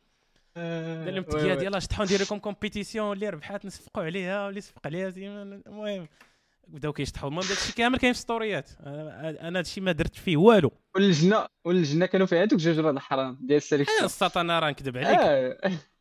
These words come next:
Speaker 2: بقيت جالس في القنت كنقول، عرفتي ديك اللعيبه تاع كنقول:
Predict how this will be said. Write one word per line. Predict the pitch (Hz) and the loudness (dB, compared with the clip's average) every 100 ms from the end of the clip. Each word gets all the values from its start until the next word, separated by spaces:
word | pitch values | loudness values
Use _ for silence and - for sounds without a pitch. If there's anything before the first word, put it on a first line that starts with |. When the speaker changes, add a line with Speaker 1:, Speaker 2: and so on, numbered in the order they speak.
| - 170 _ _ _ _ _ _ _ - | -6 -6 _ _ _ _ _ _ _ -10
Speaker 2:
بقيت | 240 | -4
جالس | 147 175 - | 2 2 2
في | |
القنت | 170 185 - | 0 0 0
كنقول، | 185 151 139 165 _ _ _ _ _ - | -2 -2 -4 -8 _ _ _ _ _ -10
عرفتي | 143 202 | -8 -6
ديك | 156 | -6
اللعيبه | 151 151 156 | -2 -2 -2
تاع | 151 135 - | -6 -10 -10
كنقول: | 156 127 135 | -10 -4 -4